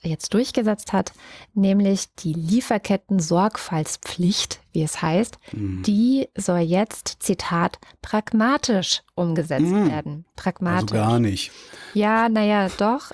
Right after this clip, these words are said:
Speaker 1: aber es betrifft jetzt nur noch ein Drittel der Unternehmen, die eigentlich
Speaker 2: Mhm.
Speaker 1: vom Lieferkettengesetz, äh, betroffen wären. Die restlichen zwei Drittel können jetzt also erstmal bis auf Weiteres, äh, so weitermachen wie bisher. Das heißt,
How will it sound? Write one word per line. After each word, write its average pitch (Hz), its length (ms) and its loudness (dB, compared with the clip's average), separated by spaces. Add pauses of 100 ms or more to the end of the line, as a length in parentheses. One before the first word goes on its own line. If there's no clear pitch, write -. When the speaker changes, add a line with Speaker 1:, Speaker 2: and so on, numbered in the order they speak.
Speaker 1:
aber 202 220 2
es 196 100 0
betrifft - 400 -4
jetzt - 220 -2
nur 208 80 4
noch 202 260 2
ein 180 160 2
Drittel 180 460 0
der 160 240 0
Unternehmen, 170 640 0
die 156 160 0
eigentlich 185 580 0
Speaker 2:
Mhm. - 60 -6
Speaker 1:
vom 175 100 2
Lieferkettengesetz, 165 1040 -2
äh, 160 200 -2
betroffen - 540 -2
wären. 196 380 2 (880)
Die 220 380 4
restlichen 294 600 0
zwei 254 220 0
Drittel 196 340 -2
können 180 220 0
jetzt 180 180 0
also 170 220 0 (100)
erstmal 214 720 2
bis 180 180 0
auf 160 160 -4
Weiteres, 170 680 0
äh, 156 220 0
so 156 160 -2
weitermachen 160 500 0
wie 156 100 0
bisher. 170 360 0
Das - 240 -4
heißt, 170 320 2